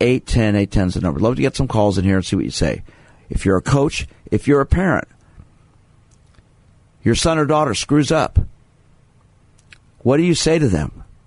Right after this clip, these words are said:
On the drive home, do you get angry at them and, you know,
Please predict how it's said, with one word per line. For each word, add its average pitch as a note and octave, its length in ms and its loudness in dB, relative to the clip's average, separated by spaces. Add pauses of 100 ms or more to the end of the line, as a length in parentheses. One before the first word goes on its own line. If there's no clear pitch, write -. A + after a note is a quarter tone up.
(920)
On G2+ 80 0
the G#2+ 80 2
drive A2+ 340 2
home, B2 560 0
do - 80 -8
you G2+ 60 2
get F#2+ 160 2
angry A2 300 0
at B2 80 -2
them B2+ 200 0
and, F#2 200 -2 (440)
you F#2+ 140 -2
know, C#2 100 -4